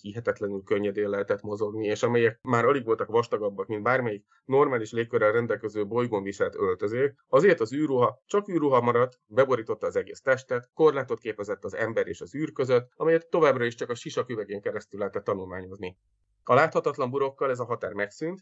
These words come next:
és bár az előírás szerint még viselni kellett egy biztonsági ruhát, már önmagában a tudat is mámorosá tette a kirándulásokat.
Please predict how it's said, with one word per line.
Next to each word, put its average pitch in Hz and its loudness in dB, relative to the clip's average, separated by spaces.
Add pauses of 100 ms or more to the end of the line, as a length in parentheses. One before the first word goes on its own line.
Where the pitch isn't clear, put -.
és 120 -6
bár 135 4
az 135 -2
előírás 151 -2
szerint 117 -8
még 110 -8
viselni 127 -6
kellett 104 -4
egy 104 -4
biztonsági 104 -4
ruhát, 139 0
már 120 0
önmagában 139 -4
a 123 -8
tudat 180 0
is 113 -6
mámorosá 113 -2
tette - -4
a 98 -2
kirándulásokat. 98 -6